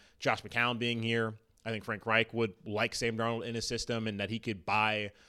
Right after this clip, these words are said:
the rookie some time if that's what the Carolina Panthers end up doing, is if they do take a qu-, rookie quarterback and they wanna have someone like a Sam Darnold be that bridge for the first power, part of the season, the entire season, I don't know. And if, you know, rookie goes down, Sam can come in,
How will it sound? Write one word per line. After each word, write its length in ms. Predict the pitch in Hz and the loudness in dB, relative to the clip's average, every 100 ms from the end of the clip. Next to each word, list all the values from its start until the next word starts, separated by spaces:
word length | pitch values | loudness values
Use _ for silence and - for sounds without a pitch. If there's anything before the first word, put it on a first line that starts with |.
| - | -16
the 100 | - | -6
rookie 240 | 110 117 120 | -2 0 -2
some 160 | 110 | -4
time 340 | 104 107 104 101 | -2 0 0 0
if 60 | |
that's 220 | 92 101 - | -2 -2 -4
what 60 | |
the 60 | - | -8
Carolina 320 | 110 101 98 | -6 -4 -4
Panthers 320 | 104 98 92 113 | -6 -8 -8 -10
end 160 | 107 | -8
up 180 | 92 82 | -8 -4
doing, 300 | 107 101 98 | -4 -2 -2
is 200 | 95 92 | -4 -6
if 120 | - 107 | -10 -10
they 140 | 92 | -8
do 140 | 92 | -6
take 160 | 113 113 | -6 -8
a 40 | |
qu-, 160 | - 117 | -6 -6
rookie 280 | 110 110 110 | -4 -4 -4
quarterback 420 | 107 104 101 98 | -4 -2 -2 -2
and 80 | 98 | -4
they 80 | 95 | -6
wanna 300 | 92 101 92 | -4 -4 -4
have 200 | 95 92 | -4 -4
someone 240 | 107 98 | -6 -6
like 140 | 95 | -8
a 40 | 98 | -8
Sam 260 | - 95 | -8 -8
Darnold 340 | 92 98 95 95 - - - - 101 | -4 -4 -4 -6 -10 -20 -20 -16 -10
be 160 | 131 | -2
that 200 | 120 113 | 2 2
bridge 340 | 87 113 110 - | 2 0 0 -2
for 360 | 110 104 101 | -4 -4 -2
the 40 | 95 | -4
first 300 | - 107 - | -6 -6 0
power, 260 | 139 190 | 6 6
part 200 | - 185 | 6 4
of 40 | 208 | 4
the 60 | |
season, 560 | 180 214 185 196 202 196 - _ - | 2 -2 -2 -2 -2 -4 -10 _ -12
the 120 | 202 | -8
entire 340 | 190 180 208 | 4 8 8
season, 340 | 180 196 170 175 | 6 0 0 2
I 80 | |
don't 120 | 175 160 | 2 4
know. 180 | 113 - _ _ | 2 -2 _ _
And 120 | 127 131 | -2 -2
if, 100 | - _ _ | -2 _ _
you 80 | 110 | -8
know, 80 | 101 | -6
rookie 240 | 92 107 | -6 -4
goes 180 | 110 104 | -2 2
down, 340 | 151 160 160 151 | 4 4 2 -2
Sam 200 | 143 135 | -2 -2
can 80 | 117 | 2
come 160 | 143 | 2
in, 240 | 143 139 | 2 0